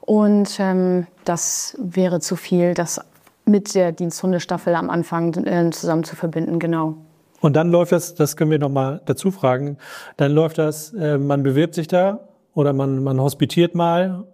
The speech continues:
Speaker 2: und
Speaker 1: Mhm.
Speaker 2: guckt, ob das was für einen ist und die gucken, ob man passt?
Speaker 1: Genau, man bewirbt sich,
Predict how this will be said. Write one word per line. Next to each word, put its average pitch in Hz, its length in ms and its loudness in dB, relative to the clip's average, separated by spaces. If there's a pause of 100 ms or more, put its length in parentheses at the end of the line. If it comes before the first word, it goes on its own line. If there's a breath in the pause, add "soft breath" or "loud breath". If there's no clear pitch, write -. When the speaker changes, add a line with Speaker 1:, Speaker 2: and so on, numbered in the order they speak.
Speaker 2:
und 143 140 0
Speaker 1:
Mhm. 110 40 -4
Speaker 2:
guckt, 156 240 0
ob 139 80 0
das 135 160 0
was 127 140 -4
für 135 120 -2
einen 139 120 -2
ist 175 240 -4
und 143 140 2
die 147 100 4
gucken, 143 300 -2
ob 139 280 -10 (460 soft breath)
man 143 160 2
passt? 160 400 -2 (100)
Speaker 1:
Genau, 180 420 -2
man 202 200 2
bewirbt 233 320 2
sich, 320 340 -6